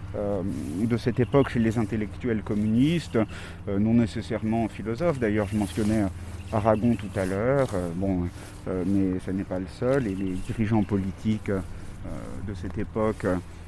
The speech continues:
eux-mêmes étaient, étaient impliqués. C'était, euh, euh, ce qu'on pourrait appeler les prémices d'une déstalinisation, hein, bien avant la lettre, les prémices,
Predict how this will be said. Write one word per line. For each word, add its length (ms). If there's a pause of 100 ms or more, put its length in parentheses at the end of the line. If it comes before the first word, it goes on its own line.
(120)
eux-mêmes 360
étaient, 360
étaient 140
impliqués. 540 (320)
C'était, 320
euh, 500
euh, 280 (1200)
ce 80
qu'on 100
pourrait 200
appeler 180
les 120
prémices 440
d'une 180
déstalinisation, 1120 (160)
hein, 140
bien 260
avant 220
la 160
lettre, 420 (420)
les 200
prémices, 760